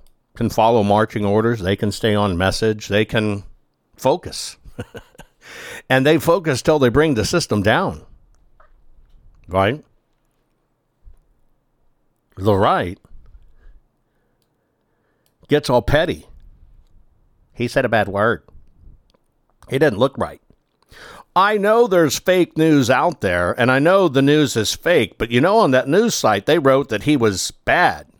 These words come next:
And I want to believe that particular one, even though there's fake news. That's how shallow the right is. I don't have enough, uh, packages of instant grits to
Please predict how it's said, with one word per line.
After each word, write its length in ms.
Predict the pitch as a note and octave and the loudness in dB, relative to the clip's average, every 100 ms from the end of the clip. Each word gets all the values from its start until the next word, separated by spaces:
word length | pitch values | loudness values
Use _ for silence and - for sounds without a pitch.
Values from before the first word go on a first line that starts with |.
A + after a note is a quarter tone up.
| _ _ _ | _ _ _
And 100 | A#2+ | -2
I 100 | D#3 | 0
want 160 | A#3 D#3+ | 2 0
to 40 | |
believe 400 | A#2 C3 F#3 A#2+ | 0 0 2 2
that 220 | C3+ C#3+ - | -2 -2 -4
particular 480 | F#2 - - D#2+ | -6 -12 -14 -16
one, 220 | D#2+ - - _ - _ | -18 -20 -20 _ -20 _
even 180 | A#3+ C#4+ | 0 4
though 100 | C#4+ | 2
there's 180 | C#4 B3+ | 2 0
fake 180 | B3+ B3 | -2 0
news. 400 | C4 D#3 - - _ _ - _ - - - _ _ _ _ _ _ _ _ _ | 0 0 -6 -18 _ _ -20 _ -20 -20 -20 _ _ _ _ _ _ _ _ _
That's 200 | B2 - | -4 0
how 120 | A#2 | -2
shallow 840 | - - A2+ A2+ G2+ F2+ F#2 F2+ - - _ _ _ _ _ _ _ _ _ | -2 -2 0 2 2 2 0 -4 -14 -20 _ _ _ _ _ _ _ _ _
the 140 | G#2 G2 | -4 0
right 300 | G2+ G2+ F2+ | 0 0 -2
is. 380 | E2 E2+ - - _ _ _ _ _ _ _ _ _ _ _ _ _ _ _ _ _ _ _ | -4 -4 -8 -18 _ _ _ _ _ _ _ _ _ _ _ _ _ _ _ _ _ _ _
I 80 | D3 | 0
don't 160 | D#3+ D#3 | 2 2
have 180 | D#3+ | 2
enough, 440 | D3 D3+ D#3 - D3+ | 2 4 2 0 2
uh, 600 | C#3 C3 B2 A2+ G#2 G#2+ _ | 4 4 4 4 2 -2 _
packages 580 | - C3+ C#3 G#2+ A2+ G2 | -2 0 -2 0 0 0
of 140 | G2 - | -4 0
instant 500 | C3 B2+ - A2 F#2+ | 0 0 -2 -6 -4
grits 500 | G#2+ A#2+ G2 - - | 0 2 0 -6 -10
to 280 | - F#2+ | -2 -2